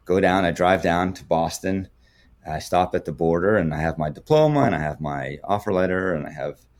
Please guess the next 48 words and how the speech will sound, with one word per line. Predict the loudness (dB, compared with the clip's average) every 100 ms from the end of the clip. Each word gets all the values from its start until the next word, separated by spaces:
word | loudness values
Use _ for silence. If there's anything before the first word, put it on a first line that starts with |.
| _ _ _ -4
the |
visa | 0 4
application | 4 2 0 0 0 -4 -4
and | -4
there's | -6
a |
border | 0 2 2
guard | 4 4 6 4
and | 0 -4
I |
say, | -6 -2
"Hey, | 0
I'm | 0 0
here | 0 -2 -4 _ _ -12
to |
go | -6 0
work | 0 0 -6 -14
and | -10
I |
had | -10
a | -4
visa | 0 2 2
application." | -2 -6 -8 -8 -8
"Yes, | -10 -8
here." | -12 -14 _ _ _ _ _ _ -20 -20 _ _ _ _ -10
He |
takes | 2 2 4
a |
look | 2 4
at | 4
it, | 6 6 2 -10 _ _ _ _ _ -20
squints | -12 -8 -8 -2
a | -2
little | 0
bit, | 2 0 0 -8
turns | -6 -6 -4
to |
me, | -4
says, | -2 -2
"This | -2 -2
diploma | -4 0 2 4 2
is | 0
in | -2
Latin." | 0 2 0 -4 -8 -16 _ _ _ _ _ _ _ _ -14
And | -10
I | -8
said, | -2 -2 -2 -8 _ 2
"Yeah." | 6 6 6